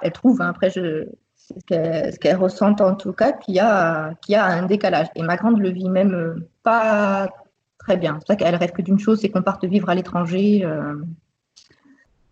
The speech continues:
Enfin, du coup, c'est assez compliqué. C'est vrai que du coup, dans les réseaux sociaux, on arrive à trouver, ben, d'autres personnes qui l'ont fait comme nous. Et là, on arrive à parler et, euh, voilà, il y a, euh, échanger ce qu'on a, ce qu'on a vécu.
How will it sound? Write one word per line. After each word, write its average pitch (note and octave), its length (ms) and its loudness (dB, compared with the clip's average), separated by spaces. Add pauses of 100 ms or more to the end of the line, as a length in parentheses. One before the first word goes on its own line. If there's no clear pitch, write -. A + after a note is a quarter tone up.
(500)
Enfin, F#3+ 140 2
du G3 80 0
coup, C4 100 0
c'est G#3+ 140 0
assez G3+ 240 2
compliqué. G3 560 2
C'est F3+ 160 -2
vrai F#3 180 2
que G#3 80 -6
du F3+ 120 -6
coup, G#3 120 -4
dans G3+ 120 2
les F3 100 2
réseaux F3+ 340 0
sociaux, G3+ 520 0
on F3+ 100 0
arrive G#3 340 -2
à F3 80 0
trouver, F#3+ 440 -4
ben, F3 200 -2
d'autres G3 160 -4
personnes G3+ 300 2
qui G#3 120 -8
l'ont F#3 100 -2
fait - 140 -4
comme F#3+ 200 0
nous. A#3+ 240 4 (560)
Et F3+ 60 -2
là, A3+ 180 4
on G#3 60 2
arrive B3 580 -2
à A3 120 6
parler E3 400 -2 (140)
et, A3+ 560 2
euh, D3+ 580 0 (840)
voilà, G#3+ 300 2
il E3+ 60 0
y - 20 2
a, D#3 200 0
euh, D#3 260 -10 (600)
échanger G3+ 600 2
ce A#3 80 -8
qu'on F#3 180 -4
a, F#3 200 -6
ce - 100 -18
qu'on F#3 100 -4
a F#3 100 4
vécu. - 440 -4